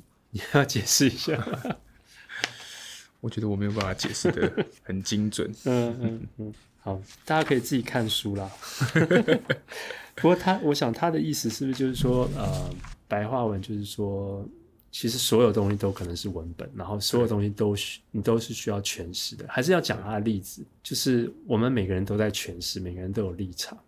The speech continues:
Speaker 2: 对。
Speaker 1: 就是没有一个人可以很中性地看待一个东西，
Speaker 2: 对。
Speaker 1: 说这个就是这个。
Speaker 2: 对。对，他，他会，他会表达说，其实每个人都会用你的，呃，经验，他有提到经验，
Speaker 1: 嗯。
Speaker 2: 然后前设，或者是你的某些角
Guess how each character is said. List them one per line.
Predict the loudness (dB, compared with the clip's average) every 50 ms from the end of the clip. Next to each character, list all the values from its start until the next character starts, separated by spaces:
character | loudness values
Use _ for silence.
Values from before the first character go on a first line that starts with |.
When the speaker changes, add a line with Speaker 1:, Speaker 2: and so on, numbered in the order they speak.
| _ _
Speaker 2:
对。 | -20 -20 -20 -20 _ _ _ _ _ _ _ _
Speaker 1:
就 | -8 -8 -4
是 | -2 0
没 | 2 4 4
有 | 4 4 4
一 | 2
个 | 2 0
人 | -2 -2 -2 -4 -6 -8
可 | -8 -4 -4 -2
以 | -2 -2 -6 -6
很 | -4 -4 -4 -4 -6
中 | -2 -2 -2 -2 0
性 | -2 -2 -2 -2 -4 -4
地 | -6 -8 -10 -10 -8
看 | -6 -4 -4 -4
待 | -4 -4 -6
一 | -8
个 | -8 -10 -10
东 | -10 -10 -10 -10
西， | -10 -12 -12 -12
Speaker 2:
对。 |
Speaker 1:
说 | -10 -8 -8 -8 -8 -10 -8
这 | -6 -6 -6
个 | -6
就 | -8 -8 -10
是 | -12 -12
这 | -14 -16 -16 -14
个。 | -14 -16 -16 -18 _ _ _ _ _
Speaker 2:
对。 | -14 -14 -14 -14 -16 _ _ _ _ _ _ _ _ _ _ _ _ _ _ _ _ _ _ _ _ _ _
对， | 2 4
他， | 4 2
他 | 2 0 -2 0
会， | 2 2 0 0
他 | 0 0 -2
会 | -2
表 | 0 0 0
达 | 0 0
说， | 0 -2 -4
其 | 0 2
实 | 4 4
每 | 4 2
个 | 0
人 | -2 -4 -2
都 | -2 -2
会 | 0 0 0 2
用 | 2 2 2 0 -2
你 | -6 -8 -10
的， | -8 -8 -8 -6 -6 -6 -6 -6 -8 -10 -16 _ _ -20 -20 -20 -20 -20 _ _ _ _ _
呃， | -14 -12 -12 -12 -12 -6
经 | 0 4 4 6 6
验， | 4 2 0 -2 -10 _ _ _
他 | -14 -14
有 | -12
提 | -10 -8
到 | -8 -8 -8
经 | -8 -10 -10 -8 -6
验， | -6 -6 -6 -8 -12 -16 _ _
Speaker 1:
嗯。 | -6 -6
Speaker 2:
然 | -6 -6 -6
后 | -6 -6 -8 -6
前 | -6 -6 -6 -4 -6 -4
设， | -4 -2 -2 -2 -2 -4 -6 -14 _ _ _ _ _ _
或 | -12 -10
者 | -10 -10
是 | -10 -8 -8
你 | -8 -8 -12
的 | -12 -10 -10 -10
某 | -10 -10 -12 -12 -12
些 | -10 -8 -6 -6 -6 -8 -8
角 | -6 -4 -4 -4